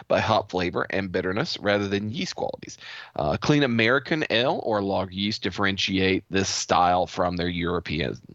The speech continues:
uh, versions. Large portions of wheat malt, often thirty to fifty percent, as well as American,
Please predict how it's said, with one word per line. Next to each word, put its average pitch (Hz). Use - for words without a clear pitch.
uh, 58
versions. 58
Large 165
portions 165
of 90
wheat 98
malt, 78
often 104
thirty 120
to 120
fifty 110
percent, 139
as 92
well 95
as 90
American, 143